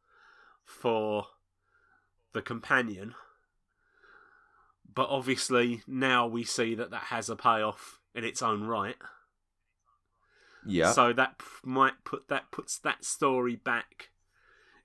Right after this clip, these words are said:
Speaker 1: into perspective a bit more. And I may well enjoy that story more knowing what the ultimate ending to that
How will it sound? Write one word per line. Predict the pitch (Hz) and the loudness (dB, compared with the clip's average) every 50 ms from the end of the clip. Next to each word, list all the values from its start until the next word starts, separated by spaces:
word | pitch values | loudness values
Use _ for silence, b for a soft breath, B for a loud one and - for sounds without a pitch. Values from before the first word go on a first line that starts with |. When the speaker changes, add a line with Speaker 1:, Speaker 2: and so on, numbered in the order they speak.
| b - | b -2
Speaker 1:
into | 135 127 120 - - | -2 -2 -2 -4 -10
perspective | - 131 120 - - 143 131 - - - 117 98 - | -10 -10 -8 -4 -2 -2 -2 -2 -6 -12 -12 -10 -8
a | 104 | -6
bit | 95 98 92 - | -6 -6 -6 -8
more. | 98 95 90 104 123 - - _ _ _ _ _ _ _ _ _ _ _ _ _ _ _ _ _ _ _ _ _ _ _ _ _ _ _ _ _ _ - | -10 -12 -12 -12 -12 -14 -18 _ _ _ _ _ _ _ _ _ _ _ _ _ _ _ _ _ _ _ _ _ _ _ _ _ _ _ _ _ _ -2
And | 123 123 | 2 2
I | 120 120 | 2 4
may | 123 131 127 123 | 4 4 4 4
well | 123 120 123 117 | 4 2 0 0
enjoy | 117 113 113 123 127 123 123 117 | -2 -4 -4 -2 0 0 0 0
that | 113 110 - | -2 -4 -6
story | - - - 117 110 110 110 113 107 | -6 -4 -2 0 0 0 0 -2 -2
more | 110 117 117 113 110 104 | -2 -2 0 0 0 -2
knowing | 101 107 110 110 107 104 104 104 104 104 101 98 b b b b b b b _ _ _ _ _ _ _ _ _ _ _ _ _ _ _ _ _ _ | -2 -2 -2 0 0 0 0 -2 -4 -6 -8 -12 b b b b b b b _ _ _ _ _ _ _ _ _ _ _ _ _ _ _ _ _ _
what | - 120 123 123 - | -4 -4 -2 -2 -2
the | 120 120 | -4 -4
ultimate | 113 110 107 - - 110 110 - | -4 -4 -6 -8 -6 -6 -6 -6
ending | 117 117 113 107 107 101 104 101 | -6 -8 -8 -8 -10 -10 -10 -10
to | - 120 101 | -10 -8 -6
that | 107 101 101 - | -6 -6 -6 -8